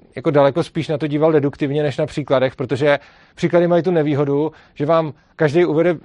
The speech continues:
takový příklady, jaký se mu hoděj. A to vám teď říkám jako i proti sobě, když jsem mi ten můj příklad jako uznal, tak ale by teď někdo mohl přijít, a jako já nevěřím tomu, že, že by to fungovalo i naopak, ale řekněme, že by teď někdo přišel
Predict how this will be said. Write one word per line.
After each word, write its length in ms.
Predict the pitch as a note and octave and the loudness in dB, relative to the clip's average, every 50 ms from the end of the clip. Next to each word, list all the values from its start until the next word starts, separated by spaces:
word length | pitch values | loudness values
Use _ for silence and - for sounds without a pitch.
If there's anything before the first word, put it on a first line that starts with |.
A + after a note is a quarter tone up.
| - _ | -8 _
takový 280 | - D3+ - E3+ F3+ E3+ | -2 -2 0 0 -2 -2
příklady, 380 | - - E3 - D#3+ D#3 E3 | -4 -6 -4 -2 -2 0 0
jaký 220 | E3 D3 - D#3+ C3+ | 0 -2 -2 -6 -8
se 120 | - E3+ | -6 -4
mu 160 | E3+ F#3 F3 | -4 -2 -2
hoděj. 600 | D3 B2+ B2+ A#2+ G#2 F2 D#2+ F#2 G2+ A#2+ D#3 E3+ - _ _ _ _ _ _ _ _ _ _ _ _ - | -2 -4 -4 -4 -4 -4 -4 -4 -4 -6 -8 -10 -14 _ _ _ _ _ _ _ _ _ _ _ _ -2
A 500 | D3 C#3 C3+ C3 C3 C3 C3 B2+ B2+ - - _ _ _ _ _ _ _ _ _ _ _ _ _ _ | 2 2 4 4 2 2 2 0 -2 -4 -6 _ _ _ _ _ _ _ _ _ _ _ _ _ _
to 80 | - D#3+ | 0 2
vám 140 | E3+ D#3+ | 2 4
teď 120 | D3 E3+ D3+ | 4 2 2
říkám 240 | D3 D#3+ D3+ E3 D#3+ | 2 2 2 2 2
jako 180 | E3 D3 E3+ | 2 2 0
i 60 | E3+ D#3 | 0 0
proti 200 | D#3 D#3+ E3+ D#3+ | 0 0 0 0
sobě, 220 | - E3 C#3 B2+ | 0 2 2 2
když 120 | B2+ C3+ A#2 | 2 2 2
jsem 100 | C#3+ C3+ | 0 0
mi 60 | C#3+ | 0
ten 120 | D3 C#3+ | 0 0
můj 100 | C#3+ D3 | 0 -2
příklad 240 | B2+ - C3+ D#3 C#3 | -4 -2 -2 -2 -2
jako 180 | C#3+ C3+ D#3+ D3 | 0 0 -2 -2
uznal, 540 | C3+ B2 B2 C3 B2+ A#2 A2+ A#2+ C#3 D#3 D#3 - _ _ _ _ _ - | -2 -2 -2 0 2 2 2 2 0 -2 -6 -12 _ _ _ _ _ -4
tak 140 | - C#3 - | -4 -4 -2
ale 540 | - D#3+ D3+ D#3 D#3 D3+ D3+ D3+ D3 C#3+ - - - _ _ _ _ _ _ - | 0 2 2 4 4 2 2 0 0 -2 -6 -8 -16 _ _ _ _ _ _ -8
by 120 | C3 C#3 D3 | -4 0 2
teď 140 | F3+ D#3+ | 2 2
někdo 200 | D#3+ D#3+ D3 E3 | 2 0 0 2
mohl 160 | E3+ F3 D#3 - | 2 0 -2 -4
přijít, 480 | - - C3 B2 C3 D#3+ F3+ E3 - _ _ _ _ _ _ _ _ _ _ _ | -6 -12 -8 -6 -6 -6 -6 -8 -12 _ _ _ _ _ _ _ _ _ _ _
a 60 | - | -4
jako 300 | D#3 D#3 - E3+ D3+ D#3+ | -4 -4 -2 -2 -2 0
já 80 | E3+ D#3 | 0 0
nevěřím 360 | E3 E3+ F3+ F#3 E3 E3 D#3+ | 2 2 2 2 2 0 0
tomu, 140 | D#3 D3 C#3+ | -2 -2 -2
že, 140 | C3+ D3 C3+ | -2 -4 -4
že 100 | - B2+ | -6 -6
by 100 | C#3 C#3 | -4 -4
to 60 | C3+ C#3 | -4 -4
fungovalo 400 | A#2+ C#3 C3+ C#3 C3 C3+ C#3 C3 | -4 -4 -2 0 2 2 2 0
i 40 | C3+ | 0
naopak, 360 | C3 C3 C3+ A#2+ A#2+ A2+ A2+ | -2 -2 -2 -2 -2 -4 -2
ale 220 | A#2 A#2+ A#2+ A2+ - - _ _ _ _ _ _ _ _ | -2 -4 -4 -6 -8 -12 _ _ _ _ _ _ _ _
řekněme, 400 | - - D#3 C3+ E3 F#3+ F#3 F3+ | -2 -2 0 2 2 2 2 2
že 60 | D#3+ E3+ | 2 0
by 80 | D#3+ | -2
teď 120 | E3 E3 C3+ | -4 -4 -4
někdo 180 | D#3+ D#3 D3+ B2+ | -4 -4 -4 -4
přišel 420 | - - A#2+ - D3 D3+ D#3+ - | -4 -6 -4 -2 0 0 0 0